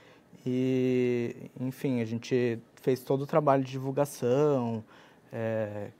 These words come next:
é, né, ir nas escolas e, e conversar com jovens e tal, estimular essa participação.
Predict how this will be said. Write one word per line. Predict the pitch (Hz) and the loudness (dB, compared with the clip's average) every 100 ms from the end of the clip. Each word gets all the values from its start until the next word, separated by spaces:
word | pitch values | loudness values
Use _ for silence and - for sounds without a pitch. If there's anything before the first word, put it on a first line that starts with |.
| - - - - - | -20 -20 -20 -20 -20
é, | - 117 107 104 101 101 107 110 110 - _ - _ - - - | -10 -8 -6 -8 -10 -14 -16 -16 -18 -20 _ -20 _ -20 -20 -6
né, | 117 147 | 0 2
ir | 143 | 4
nas | 131 135 | 2 0
escolas | 151 - 139 147 156 139 127 117 | -6 -2 6 8 10 8 4 0
e, | 127 127 127 123 | -2 0 0 -2
e | 120 117 | -6 -6
conversar | - 131 131 139 | -6 -6 -2 0
com | 135 156 | 0 -2
jovens | 139 135 139 143 | 4 4 4 0
e | 143 | -2
tal, | 135 139 | 4 4
estimular | 139 160 160 143 131 143 - - - - - | 4 -4 2 6 6 4 -4 -20 -20 -20 0
essa | 139 135 - 151 143 143 | 0 0 4 6 8 6
participação. | 143 143 - 151 170 180 113 | 2 0 -6 0 2 2 -2